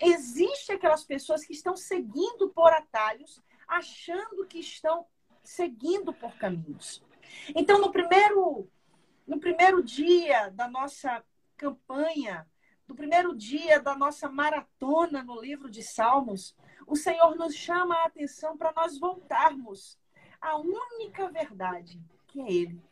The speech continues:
ao único caminho, ao único que pode nos dar vida e vida em abundância.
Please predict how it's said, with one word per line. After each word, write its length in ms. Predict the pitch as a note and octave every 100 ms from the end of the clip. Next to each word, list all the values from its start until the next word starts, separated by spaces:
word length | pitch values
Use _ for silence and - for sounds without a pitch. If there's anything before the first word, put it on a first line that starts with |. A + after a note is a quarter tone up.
| _ - -
ao 220 | - D4
único 720 | C#4 D4+ F#4+ G#4 G4+ F#4+ F4
caminho, 640 | - E4 C4 G3 G3+ G3 F3 _ _ _ _ - - -
ao 240 | D4+ D#4
único 600 | C#4+ C#4+ F#4 G4+ F#4+ E4+
que 120 | -
pode 380 | D4+ C#4+ D4 D4
nos 200 | C#4 C#4
dar 220 | - A3
vida 580 | F#3+ E3 A3+ G#3+ F3+ D#3+ - _
e 100 | D4
vida 320 | C4 G#3 C4+ C4+
em 120 | C4
abundância. 720 | A#3 B3+ G3 F3+ G3+ - -